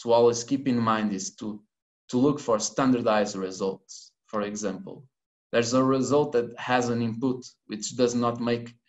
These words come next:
any sort of sense for that kind of vulnerability, being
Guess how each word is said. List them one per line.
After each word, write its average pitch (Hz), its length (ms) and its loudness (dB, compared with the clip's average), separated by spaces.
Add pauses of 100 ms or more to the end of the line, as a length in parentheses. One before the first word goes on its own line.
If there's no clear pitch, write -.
(180)
any 135 200 -2
sort 127 340 0
of 110 100 -2
sense 113 540 -2
for 101 160 -4
that 107 220 -2
kind 113 200 0
of 104 140 -2
vulnerability, 107 800 -4 (640)
being 127 520 2